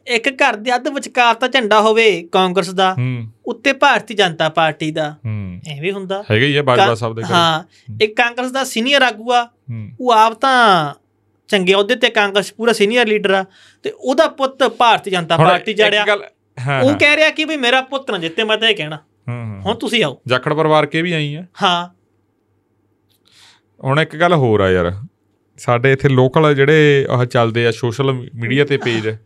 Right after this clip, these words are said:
Speaker 1: ਹਾਂ।
Speaker 2: ਕਿਸੇ ਨੇ ਲਿਖ ਕੇ ਪਾਇਆ,
Speaker 1: ਹੂੰ।
Speaker 2: ਕਹਿੰਦੇ ਵੀ ਪ੍ਰਕਾਸ਼ ਸਿੰਘ ਬਾਦਲ ਨੇ ਬਠਿੰਡਾ ਚੋਣ ਜਿੱਤਣ ਖਾਤਰ ਜਾਂ ਬਠਿੰਡਾ ਚੋਣ ਆਪਦੀ ਨੂੰਹ ਨੂੰ ਜਿਤਾਉਣ ਖਾਤਰ ਜਾਂ ਸਾਰੀ ਪੋਲਿਟਿਕਸ ਬਦਲਣ ਖਾਤਰ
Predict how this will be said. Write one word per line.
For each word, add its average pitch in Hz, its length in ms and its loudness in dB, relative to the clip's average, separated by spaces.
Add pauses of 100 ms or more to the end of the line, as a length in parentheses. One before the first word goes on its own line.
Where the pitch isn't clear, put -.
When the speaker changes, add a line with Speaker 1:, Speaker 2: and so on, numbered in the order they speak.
Speaker 1:
ਹਾਂ। 165 340 -4 (160)
Speaker 2:
ਕਿਸੇ 135 200 -2
ਨੇ 147 120 -2
ਲਿਖ 131 240 0
ਕੇ 139 180 2
ਪਾਇਆ, 98 380 -4 (200)
Speaker 1:
ਹੂੰ। 170 200 -10 (360)
Speaker 2:
ਕਹਿੰਦੇ 143 280 2
ਵੀ 185 120 2
ਪ੍ਰਕਾਸ਼ 131 540 0
ਸਿੰਘ 147 200 -2
ਬਾਦਲ 120 460 0
ਨੇ 131 140 -2
ਬਠਿੰਡਾ 117 840 -2
ਚੋਣ 120 440 -4 (460)
ਜਿੱਤਣ 117 340 -2
ਖਾਤਰ 113 400 -2
ਜਾਂ 113 160 -2
ਬਠਿੰਡਾ 113 500 -2
ਚੋਣ 113 320 -6
ਆਪਦੀ 110 220 -4
ਨੂੰਹ 110 280 -4
ਨੂੰ 151 120 -2
ਜਿਤਾਉਣ 113 420 -6
ਖਾਤਰ 107 380 -4
ਜਾਂ 113 180 -2
ਸਾਰੀ 123 360 0
ਪੋਲਿਟਿਕਸ 123 560 -2
ਬਦਲਣ 110 320 2
ਖਾਤਰ 104 440 -4